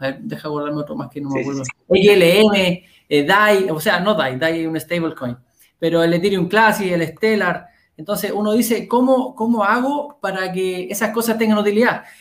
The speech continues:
Speaker 1: Y yo te garantizo que todas de las dos mil y tantas startups que son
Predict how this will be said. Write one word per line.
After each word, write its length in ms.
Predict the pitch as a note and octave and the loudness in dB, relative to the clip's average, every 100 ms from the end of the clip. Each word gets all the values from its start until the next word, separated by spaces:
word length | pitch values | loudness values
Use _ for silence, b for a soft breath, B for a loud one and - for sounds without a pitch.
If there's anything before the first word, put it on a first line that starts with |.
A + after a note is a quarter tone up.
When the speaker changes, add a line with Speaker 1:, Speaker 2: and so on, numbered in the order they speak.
| B | B
Speaker 1:
Y 100 | F3 | -2
yo 40 | A#3 | 2
te 80 | |
garantizo 800 | B3 G#3+ F#3+ F3+ C#4+ - E3 C3 | 4 4 2 2 2 2 -2 -4
que 160 | - E3+ | -4 -6
todas 720 | - C#4 D4+ E3 - - _ _ _ | -4 -4 -2 -2 -4 -12 _ _ _
de 140 | D3 | -6
las 180 | E3+ F3+ | 0 0
dos 120 | F3+ F#3+ | 0 2
mil 160 | A3 | 4
y 80 | G3+ | 4
tantas 380 | G#3+ B3+ C4+ C4 | 4 4 2 0
startups 580 | - A#3 - D3+ D3 - _ _ | 2 0 0 -4 -6 -10 _ _
que 100 | E3+ | -4
son 360 | G#3+ G#3+ F#3+ | -2 -2 -2